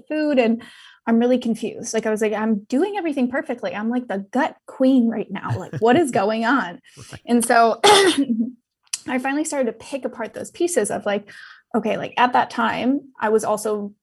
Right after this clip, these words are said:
Speaker 1: super fit. Like, I was in that route, but, like, a woman of reproductive age, you need some, like,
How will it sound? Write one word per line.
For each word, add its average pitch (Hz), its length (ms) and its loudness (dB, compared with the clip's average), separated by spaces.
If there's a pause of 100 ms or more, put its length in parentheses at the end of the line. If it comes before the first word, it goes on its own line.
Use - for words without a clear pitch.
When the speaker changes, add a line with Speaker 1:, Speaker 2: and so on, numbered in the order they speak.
(120)
Speaker 1:
super - 420 -6
fit. - 460 -6
Like, 196 160 -4
I - 40 -4
was 196 120 -4
in 226 260 0
that - 220 -8
route, - 260 -10
but, 214 160 -6
like, 202 220 -4 (360)
a 233 60 6
woman 233 280 4
of 226 120 2
reproductive 208 520 -2
age, 220 400 0 (100)
you 247 120 -2
need 254 360 0
some, 220 300 -8
like, 214 240 -12